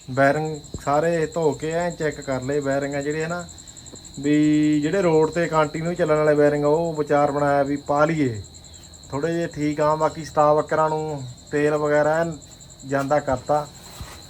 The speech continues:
ਧੋ ਕੇ। ਮਸ਼ੀਨ ਦਾ ਬਾਈ ਇਹ ਫਾਇਦਾ ਹੋ ਜਾਂਦਾ ਨਾ, ਬੰਦਾ ਆਪ ਫਿਰ ਕਰਦੇ ਗੱਲ ਬਹੁਤ ਘੱਟ ਲਿਬੜਦਾ। ਬਾਕੀ ਆ ਲਓ ਜੀ, ਸਟਾਫ ਵਰਕਰਾਂ ਨੂੰ ਐਨ ਇਕੱਲੇ ਇਕੱਲੇ ਨੂੰ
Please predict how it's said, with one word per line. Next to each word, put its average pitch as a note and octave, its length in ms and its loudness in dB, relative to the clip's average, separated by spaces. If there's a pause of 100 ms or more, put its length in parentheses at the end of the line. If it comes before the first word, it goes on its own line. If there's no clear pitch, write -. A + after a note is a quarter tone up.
(880)
ਧੋ F3+ 180 8
ਕੇ। D#3 380 6 (200)
ਮਸ਼ੀਨ E3 320 2
ਦਾ G3 100 6
ਬਾਈ G3+ 140 4
ਇਹ G#3 140 6
ਫਾਇਦਾ F3+ 220 6
ਹੋ D#3 100 6
ਜਾਂਦਾ D#3+ 180 0
ਨਾ, G3 100 2
ਬੰਦਾ E3 600 6 (180)
ਆਪ D#3+ 240 4
ਫਿਰ D#3 220 -2
ਕਰਦੇ D3 420 -2
ਗੱਲ D3+ 180 -2
ਬਹੁਤ C3+ 380 -6
ਘੱਟ F3 200 -2
ਲਿਬੜਦਾ। A#2+ 500 -6 (1000)
ਬਾਕੀ D#3+ 540 0 (1200)
ਆ D#3+ 140 -4
ਲਓ C#3 200 -2
ਜੀ, A#2 180 -6 (640)
ਸਟਾਫ C#3+ 340 6
ਵਰਕਰਾਂ D3+ 320 2
ਨੂੰ D#3+ 120 0
ਐਨ F3 120 2
ਇਕੱਲੇ D#3 280 -2
ਇਕੱਲੇ D3 220 -6
ਨੂੰ D3 120 -6